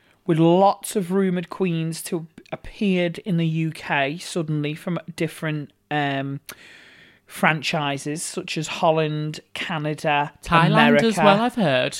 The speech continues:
Speaker 1: and Thailand.
Speaker 2: Yeah, so there's gonna, they're getting all these girls from international waters together on one stage and
Speaker 1: I,
Speaker 2: battle it out.
Speaker 1: I heard a rumour that the host of Thailand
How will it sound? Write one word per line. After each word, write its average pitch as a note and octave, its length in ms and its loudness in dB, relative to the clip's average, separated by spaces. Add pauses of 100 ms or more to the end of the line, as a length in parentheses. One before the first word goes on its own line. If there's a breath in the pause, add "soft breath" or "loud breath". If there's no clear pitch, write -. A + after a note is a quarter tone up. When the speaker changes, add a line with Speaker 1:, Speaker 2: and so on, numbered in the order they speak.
(120)
Speaker 1:
and D3 260 -2
Thailand. D#3+ 760 -6
Speaker 2:
Yeah, G3+ 200 4
so F#3+ 180 0
there's F3 200 0
gonna, G#3+ 240 0
they're F3 160 -2
getting G#3+ 280 2
all G3 160 4
these G3 240 0
girls F3+ 400 4
from E3 400 0
international E3+ 580 -2
waters D#3+ 400 2
together D#3+ 560 -4 (300 loud breath)
on D#3 180 0
one E3 180 0
stage C#3 600 0 (240 soft breath)
and B3+ 200 2
Speaker 1:
I, D#4+ 40 4
Speaker 2:
battle C4+ 200 4
it F3 100 2
out. C4+ 320 2
Speaker 1:
I A#3 160 -2
heard D4+ 300 4
a B3+ 60 2
rumour F#3+ 360 2
that E3 220 -4
the E3 100 0
host - 680 -2
of C4 120 -8
Thailand E3+ 800 -4